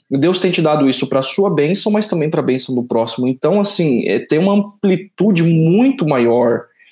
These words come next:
é, a partir da cosmovisão cristã. Nós também temos um, um, um exemplo, a partir do exemplo do que o Cariston deu, nós temos um amigo em comum, Ricardo,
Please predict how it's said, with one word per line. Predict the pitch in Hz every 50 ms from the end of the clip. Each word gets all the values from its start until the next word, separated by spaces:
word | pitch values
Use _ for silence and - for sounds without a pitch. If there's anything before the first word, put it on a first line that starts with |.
| _ _ _ _ _ _ _ _ -
é, | - 123 120 120 120 120 120 120 117 117 117 98
a | 123
partir | 123 - 147 143 143 151 135
da | 135
cosmovisão | 127 - - 127 127 123 127 123 117 120 117 113 123 117 117 117 117 - _ - - - _ _ _ _
cristã. | - 127 135 131 - - - 131 123
Nós | 120 127 135 151 160 -
também | - 175 170 170 175 170
temos | - 165 160 156 151 131
um, | 143 139 139 131 127 - -
um, | 123 131 - - 123 123
um | 123
exemplo, | 127 123 123 131 123 120 131 117 -
a | 113
partir | - - 123 - 135
do | 131
exemplo | 131 120 127 113 - 120
do | 110 110
que | - 123
o | 117
Cariston | - 127 117 117 - - - 113 110
deu, | 110 123 156 196
nós | 185 147 147 -
temos | 151 143 143 131 127
um | 135 120
amigo | 113 113 127 156 185 175 139 127
em | 120 120
comum, | - - 107 113 160 208 208
Ricardo, | 180 151 131 - - 113 107 101 104